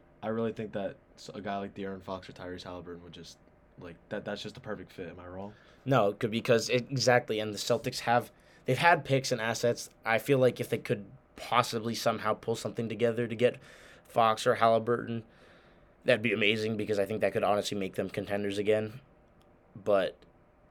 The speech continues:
Speaker 2: I don't know who they're, who are the Celtics gonna give up is the problem. I think the Celtics have to settle for something lower, probably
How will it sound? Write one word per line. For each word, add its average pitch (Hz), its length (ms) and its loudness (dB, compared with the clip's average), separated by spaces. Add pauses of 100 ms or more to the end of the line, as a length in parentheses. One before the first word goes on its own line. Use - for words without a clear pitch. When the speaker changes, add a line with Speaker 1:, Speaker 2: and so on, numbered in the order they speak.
(140)
Speaker 2:
I 120 100 4
don't 147 140 8
know 143 100 6
who 143 100 6
they're, 143 140 2
who 123 320 0
are 147 40 4
the 135 60 2
Celtics 127 360 -2
gonna 120 120 2
give 104 200 0
up 110 180 0
is 131 80 0
the 131 100 2
problem. 131 520 2
I 107 100 0
think 120 220 -4
the 113 60 -6
Celtics 117 360 -2
have 117 140 0
to - 80 -8
settle 113 280 0
for 113 140 -6
something 107 340 -4
lower, 104 300 0
probably 117 580 -2